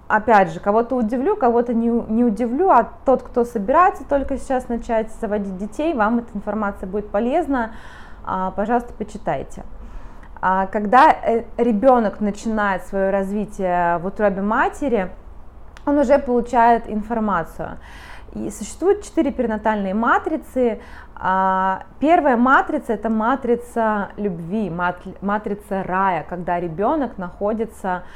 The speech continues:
а, в животике, лежит, у него все классно, еда поступает, ему тепло, комфортно. И для него это состояние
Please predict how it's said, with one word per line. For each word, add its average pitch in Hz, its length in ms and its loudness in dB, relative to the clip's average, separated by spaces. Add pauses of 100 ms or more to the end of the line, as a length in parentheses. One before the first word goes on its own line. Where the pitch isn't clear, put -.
(300)
а, 175 1000 0
в 175 80 -6
животике, 214 800 -2
лежит, 196 440 -4
у - 20 -4
него 214 220 0
все 185 180 -8
классно, 311 520 0
еда 208 340 -2
поступает, 269 760 0
ему 214 200 -2
тепло, 240 420 -4
комфортно. 240 840 -2 (460)
И 220 140 -2
для 220 180 0
него 240 280 4
это 330 160 -2
состояние 220 1080 0